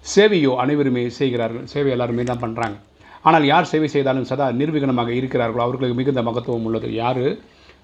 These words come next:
தூய்மை இழக்காம இருக்காங்களோ, தடைகள் அற்றவங்களா இருக்கிறாங்களோ, அவங்களுக்கு தான் பேரும் புகழும் கிடைக்குது. சேவையின் நடுவே எந்த விதமான விக்னமும் வரக்கூடாது. சேவையின் நடையில தடங்கள் வரக்கூடாது. வாயுமண்டலத்தின் சகவாசத்தின் சோம்பலின் எந்த ஒரு விக்னமாவது வருமானால் சேவை துண்டிக்கப்பட்டதாக ஆகிவிடும்.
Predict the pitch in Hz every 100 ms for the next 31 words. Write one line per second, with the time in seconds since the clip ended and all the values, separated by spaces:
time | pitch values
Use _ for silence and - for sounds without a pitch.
0 | - 160 160 131 123 135 147 143 127 131
1 | 113 113 127 139 143 127 139 135 135 120
2 | 113 120 151 127 127 127 123 131 120 113
3 | 120 123 120 - - - _ _ _ _
4 | _ _ _ - - - - - - -
5 | 190 214 175 127 127 127 123 131 160 135
6 | 123 120 120 131 123 120 117 117 120 113
7 | 139 143 131 123 151 123 127 123 117 -
8 | 113 110 - - - - - 151 202 190
9 | 151 139 135 123 127 151 143 131 131 120
10 | 139 147 139 123 127 139 135 123 127 131
11 | 123 117 120 127 123 120 113 135 131 123
12 | 131 135 120 123 117 113 127 - 123 117
13 | 110 120